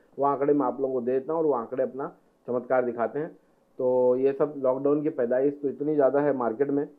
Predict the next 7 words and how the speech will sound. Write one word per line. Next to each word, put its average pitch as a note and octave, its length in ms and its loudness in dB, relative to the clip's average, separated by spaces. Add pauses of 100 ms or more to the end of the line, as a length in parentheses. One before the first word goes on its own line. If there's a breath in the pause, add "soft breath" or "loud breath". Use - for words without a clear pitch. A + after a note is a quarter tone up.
(460 soft breath)
कि D3+ 300 -6 (200)
गारंटीज F3 580 2
की F3 100 -10
बात C3+ 280 0
करने B2+ 240 -6
लगते G#2 280 -10
हैं। E2+ 180 -18